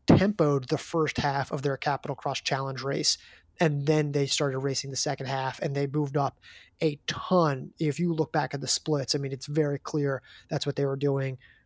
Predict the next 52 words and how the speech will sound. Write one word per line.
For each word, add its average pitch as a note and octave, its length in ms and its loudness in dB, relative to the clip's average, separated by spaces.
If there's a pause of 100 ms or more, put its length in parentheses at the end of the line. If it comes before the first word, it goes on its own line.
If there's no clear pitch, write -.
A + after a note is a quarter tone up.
We D3 340 -2
have C#3 200 0
sources C#3 380 0
that C3+ 180 -2
suggest C3+ 320 -4
that C3 140 -12
that's C3 180 -4
exactly C3+ 380 -4
what C3 120 -4
they C#3 80 -2
were C3 100 -6
doing, C3 260 -2
tempoing C3+ 360 -4
the C3 80 -8
first - 280 -8
half. C#3+ 240 0
So C3+ 320 -2 (360)
Queens G#3 400 0
might F3 160 0
be E3+ 140 0
at D#3+ 100 0
ten, D#3 380 0
but D#3 140 2
I C#3+ 140 -2 (180)
do D#3 180 0
think D3 220 -4
they're D3 100 2
better C#3 260 0
than C3+ 180 -4
that. C3+ 340 -4 (100)
Um, C3 300 -2 (300)
whether G3+ 240 6
or D#3 60 6
not, C#3+ 440 0
you D#3 80 -6
know, C3+ 240 -4
those C#3+ 220 0
teams D3 220 -4
actually C#3 340 -2
challenge C3+ 420 -4
for C#3 360 -6 (140)
the D3 60 -2
national C#3+ 400 -4
title, F3 400 2 (440)
you D#3 340 -2
know, C3+ 120 0
I'm C#3+ 120 0
not D3 120 0
sure - 160 -2
about C3+ 320 -4
that, D3+ 300 4
but E3+ 120 0